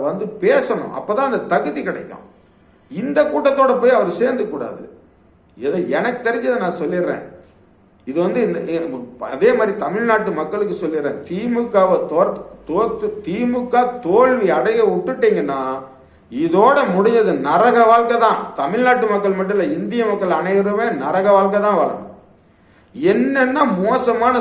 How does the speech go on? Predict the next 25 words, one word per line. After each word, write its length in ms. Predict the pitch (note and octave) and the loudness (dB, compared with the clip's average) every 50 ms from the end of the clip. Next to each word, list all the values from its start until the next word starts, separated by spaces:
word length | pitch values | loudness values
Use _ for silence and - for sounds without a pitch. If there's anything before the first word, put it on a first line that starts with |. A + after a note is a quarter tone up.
| - | 0
சட்டங்களோ 560 | G#3+ F#3 F3+ F#3 F#3 F3+ E3+ E3 E3 F3 A#3+ - F3 F3 - - - - B2 | 0 0 0 2 0 0 2 2 4 4 4 2 0 -2 -8 -12 -14 -8 -4
ஒரு 140 | D3+ F3 F#3+ G3 - - | 0 2 2 2 2 0
பிரிவு 260 | F3 G3 C#4+ D4 C#4 A#3+ G3+ | 0 0 0 0 0 0 0
மட்டும் 280 | G3 F3+ C4 B3+ - F3 | 0 0 0 0 0 0
மேல 120 | F3+ G3+ G#3+ G3+ F3 | 2 4 4 4 4
வந்துட்டே 340 | D#3 E3+ F3 F3+ F3 F3 F#3 F3+ | 2 -2 -4 -6 -4 0 0 -2
இருப்பாங்க 300 | - - - - - - - | -2 -2 -8 -12 -16 -18 -20
சார். 160 | - - - - _ _ _ _ _ _ _ _ - _ - - _ _ _ _ _ - - - G2 A#2+ C#3 | -20 -20 -20 -20 _ _ _ _ _ _ _ _ -20 _ -20 -20 _ _ _ _ _ -20 -20 -12 -4 -2 0
எல்லாம் 340 | D#3+ F#3 G#3+ B3+ B3+ - - - | 0 2 4 4 4 4 4 0
அதல 300 | C#3 - F#3 A3 B3 A#3 F#3+ E3+ | 0 0 2 2 4 2 4 4
பாதாளத்துக்கு 480 | F#3 G#3 B3+ A#3+ A#3+ - - - - - | 2 4 4 2 0 0 -2 -8 -8 -8
போயிடுவாங்க. 400 | C3+ B2+ A2+ - - - - - - - _ _ _ _ _ _ _ _ _ _ _ _ _ _ - _ _ _ _ _ _ _ | -10 -8 -8 -10 -12 -14 -16 -20 -20 -20 _ _ _ _ _ _ _ _ _ _ _ _ _ _ -20 _ _ _ _ _ _ _
கேஸ் 300 | B2 D3+ G3 A3 - - F#3+ | 0 2 2 2 2 0 -2
மானியம் 320 | F#3 F#3 F#3 F3 E3 - | -2 0 0 -2 -2 -2
கொடுக்குறேன் 400 | E3+ E3+ E3 D#3+ D#3+ D#3 D3 C#3+ | -4 -6 -4 -4 -4 -4 -4 -6
நாங்க 160 | C3 B2+ A#2+ - - | -6 -8 -10 -10 -10
கொடுக்கல, 300 | C#3 C#3+ - A#2+ G#2+ - - - - - _ _ _ _ _ - G#2 | -10 -10 -10 -12 -14 -16 -16 -18 -20 -20 _ _ _ _ _ -12 -8
வரவே 280 | B2+ D#3+ F#3+ G#3+ A#3 - - | -2 -2 0 0 0 -2 -4
இல்லை. 160 | - - - - - - - _ _ _ _ _ _ _ _ _ _ _ _ _ _ _ _ _ _ _ _ _ _ _ _ _ _ _ | -8 -12 -16 -20 -20 -20 -20 _ _ _ _ _ _ _ _ _ _ _ _ _ _ _ _ _ _ _ _ _ _ _ _ _ _ _
வீட்டுக்கு 440 | - C#3 G3 B3 - - B3+ A#3 A#3 G#3+ | -8 -6 -6 -6 -4 -6 -4 2 4 4
ஒரு 120 | G3+ - - - - - D4 | 4 4 0 -4 -4 -4 -4
என்னென்னமோ 520 | - - C#4 D4+ D#4+ E4+ E4 E4 D#4+ E4 D#4+ D#4 D4+ | -2 -2 -4 0 2 2 2 4 4 2 0 0 0
திட்டம், 320 | B3 G3+ F#3 E3+ F3 - A#3+ - D3+ | -4 0 2 0 0 0 -4 -2 -2
ஒண்ணும் 320 | G3+ B3 C#4+ D#4+ E4+ D#4+ D4+ | -2 -2 -2 -2 -4 0 0
கிடையாது. 280 | C#4+ B3+ A#3+ A3 G#3+ | 2 4 4 4 4